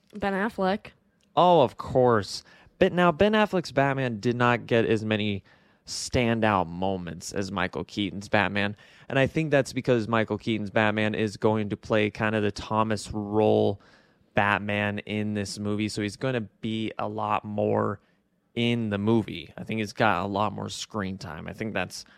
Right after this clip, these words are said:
Speaker 2: pretty obvious.
Speaker 1: Yeah, I think so.
Speaker 2: But Ben Affleck's definitely gonna be in the beginning. I think we all know that. And there's a chance he might show up in the end.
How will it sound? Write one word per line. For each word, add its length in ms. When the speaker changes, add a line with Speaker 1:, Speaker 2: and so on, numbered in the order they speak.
Speaker 2:
pretty 280
obvious. 440
Speaker 1:
Yeah, 120
I 80
think 200
so. 220
Speaker 2:
But 280
Ben 160
Affleck's 420
definitely 320
gonna 220
be 120
in 100
the 60
beginning. 560
I 40
think 260
we 100
all 180
know 180
that. 320
And 140
there's 140
a 80
chance 680
he 220
might 320
show 220
up 120
in 120
the 180
end. 320